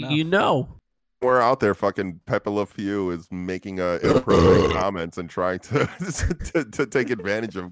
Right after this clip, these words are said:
Speaker 3: <laughs> of cats.
Speaker 2: Yeah, when's, when's Pepe Le Pew gonna get caught from his Hollywood antics? That's what I wanna
Speaker 3: Uh,
Speaker 2: know.
Speaker 3: <laughs> Pepe Le Pew is out there
Speaker 2: <laughs>
Speaker 3: smelling bad and, and being forceful on women.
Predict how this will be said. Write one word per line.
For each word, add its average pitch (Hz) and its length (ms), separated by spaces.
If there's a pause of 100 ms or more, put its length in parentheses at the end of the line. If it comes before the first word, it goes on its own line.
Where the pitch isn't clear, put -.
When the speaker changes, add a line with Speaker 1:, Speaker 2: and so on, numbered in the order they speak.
Speaker 3:
<laughs> - 80
of 127 680
cats. 127 600 (380)
Speaker 2:
Yeah, 165 180
when's, 180 460
when's 220 240
Pepe 196 340
Le 381 120
Pew 202 240
gonna 143 200
get 117 180
caught 117 360
from 110 320
his 107 180
Hollywood 117 500
antics? 117 720
That's - 200
what 113 100
I 117 80
wanna 123 200
Speaker 3:
Uh, 98 260 (220)
Speaker 2:
know. 143 60 (140)
Speaker 3:
<laughs> - 60
Pepe 107 240
Le 110 120
Pew 107 340
is 110 100
out 101 180
there 101 240 (680)
Speaker 2:
<laughs> - 640
Speaker 3:
smelling 110 440
bad 107 320
and, 95 260
and 90 300
being 101 200
forceful 98 540
on 85 180
women. 104 360